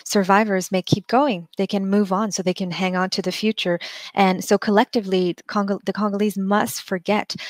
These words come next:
But the flip side of forgetting is that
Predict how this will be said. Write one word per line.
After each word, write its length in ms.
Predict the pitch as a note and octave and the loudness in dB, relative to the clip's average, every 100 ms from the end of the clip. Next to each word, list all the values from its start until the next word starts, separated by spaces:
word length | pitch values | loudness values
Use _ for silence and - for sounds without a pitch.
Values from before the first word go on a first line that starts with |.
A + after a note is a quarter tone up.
| - | -2
But 100 | G#3+ | 0
the 60 | A3 | 0
flip 300 | - E4 - | 2 0 2
side 280 | A#3 G3 | 2 4
of 80 | F3 | 2
forgetting 640 | - F#3+ F3 G3 E3+ D#3+ | 0 -4 0 0 0 -6
is 240 | - F3+ F3+ | -6 -6 -2
that 340 | F3+ F3 - | 0 0 -2